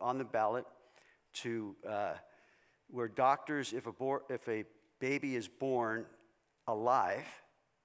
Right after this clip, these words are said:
even through if it's a botched abortion, that the doctor would be responsible to help that baby out.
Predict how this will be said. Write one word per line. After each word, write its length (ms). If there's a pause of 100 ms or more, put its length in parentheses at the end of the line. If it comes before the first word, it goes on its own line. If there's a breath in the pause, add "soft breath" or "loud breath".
(160)
even 300
through 220
if 140
it's 180
a 100
botched 440
abortion, 540 (760 loud breath)
that 140
the 80
doctor 420
would 120
be 80
responsible 640
to 60
help 320
that 320
baby 360
out. 360